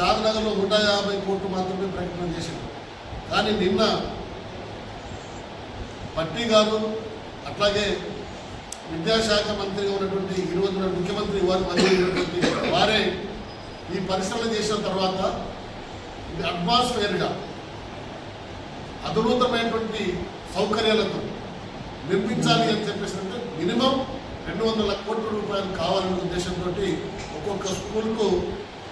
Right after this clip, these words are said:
రెండు వందల కోట్ల రూపాయలు దీనికి కేటాయించడం జరిగింది.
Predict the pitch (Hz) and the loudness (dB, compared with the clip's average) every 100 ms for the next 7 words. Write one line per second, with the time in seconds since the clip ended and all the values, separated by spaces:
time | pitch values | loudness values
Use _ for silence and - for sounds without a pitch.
0 | 151 175 202 202 190 185 196 214 202 190 | -4 -2 0 0 0 0 -2 0 0 2
1 | 185 185 180 185 - - - - - - | 2 2 0 -2 -8 -10 -14 -14 -14 -16
2 | - - - 180 180 175 196 190 180 180 | -14 -12 0 2 2 2 2 2 0 0
3 | 160 170 151 139 | 0 0 -2 -4